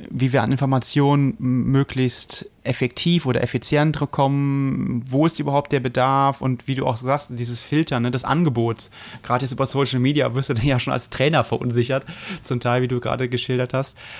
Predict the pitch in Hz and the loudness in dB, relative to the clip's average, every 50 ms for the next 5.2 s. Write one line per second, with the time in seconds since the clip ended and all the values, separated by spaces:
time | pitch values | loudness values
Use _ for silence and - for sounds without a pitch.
0 | - - - - - 117 117 120 123 123 120 - - - - - 127 120 151 156 | -18 -18 -14 -8 -4 -2 -2 0 0 -2 -2 -4 -10 -18 -8 -4 -2 -2 0 2
1 | - 147 120 131 135 127 131 120 - - 139 139 139 131 - - 107 117 117 135 | 2 2 4 2 2 2 0 -2 0 2 2 2 4 2 2 2 2 2 4 4
2 | 135 139 123 131 117 110 117 120 120 117 - 117 113 104 - - 120 117 117 110 | 4 2 2 2 2 2 4 4 4 2 2 0 -2 -2 -2 0 0 2 2 2
3 | 107 113 113 110 120 127 120 117 - - 127 127 127 123 120 113 - 117 131 - | 2 0 2 2 2 2 2 0 0 2 2 2 4 4 2 2 2 0 0 0
4 | - 123 120 - - 113 107 - 139 127 127 120 120 - - 117 107 - - 120 | -2 -2 -2 -4 -4 -6 -2 0 0 2 4 2 2 2 0 -2 -2 0 2 2
5 | 127 143 - | 2 2 -2